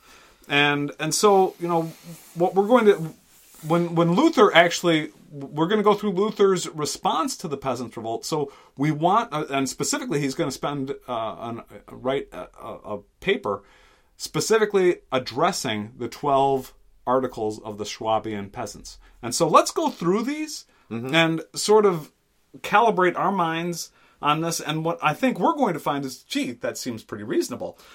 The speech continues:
Speaker 2: So number one, every municipality shall have the right to elect and remove a preacher if he behaves improperly. The preacher shall preach the gospel simply, straight, and clearly without any human amendment,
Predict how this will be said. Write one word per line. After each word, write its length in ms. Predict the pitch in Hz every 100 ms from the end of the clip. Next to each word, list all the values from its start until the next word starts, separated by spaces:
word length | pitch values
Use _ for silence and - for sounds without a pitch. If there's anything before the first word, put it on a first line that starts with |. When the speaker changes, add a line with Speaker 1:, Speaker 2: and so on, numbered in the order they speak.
| -
Speaker 2:
So 120 | -
number 260 | 151 170 202
one, 300 | 175 110 85 -
every 300 | 139 139 180
municipality 760 | 170 151 139 - - 131 127 123
shall 160 | 127
have 80 | 107
the 80 | 107
right 360 | 107 113 120 - -
to 160 | 110
elect 440 | 101 120 156 - - _ _ -
and 120 | 107
remove 400 | 113 110 127 135
a 80 | 143
preacher 420 | - 110 98 101
if 180 | 101 101
he 120 | 107
behaves 500 | 92 104 104 104 101
improperly. 600 | 107 98 95 90 - 76 - - _
The 80 | -
preacher 400 | - 139 135 156
shall 160 | - 120
preach 320 | - 127 -
the 80 | 101
gospel 420 | 104 113 - 101
simply, 480 | - 139 139 165 165 _ _
straight, 560 | - - 127 139 143 - _ -
and 120 | 101
clearly 380 | - 143 147 143
without 460 | 123 113 139 139 143
any 240 | 131 123
human 380 | 117 127 127 139
amendment, 480 | 123 101 92 95